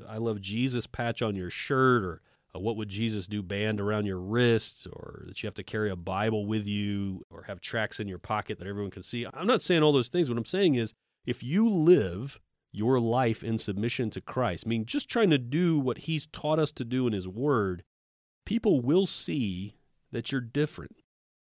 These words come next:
This is precisely what Christ talks about when he says that we're salt and light in this world. You will be noticed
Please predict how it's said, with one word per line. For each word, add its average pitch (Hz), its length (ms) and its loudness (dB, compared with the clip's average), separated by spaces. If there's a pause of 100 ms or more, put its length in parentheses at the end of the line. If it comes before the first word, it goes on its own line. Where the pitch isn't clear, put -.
(240)
This - 120 -10
is 117 100 -6
precisely 123 520 -2
what 107 160 -2
Christ 110 280 -4
talks 120 240 -4
about 104 220 -2
when 101 80 0
he 98 80 0
says 131 260 -2
that 104 80 -2
we're 98 140 -4
salt 151 480 0
and 113 100 0
light 127 360 0
in 113 140 -2
this 110 200 -4
world. 123 500 -6 (920)
You 113 140 -4
will 165 300 4
be 123 460 0
noticed 101 580 -4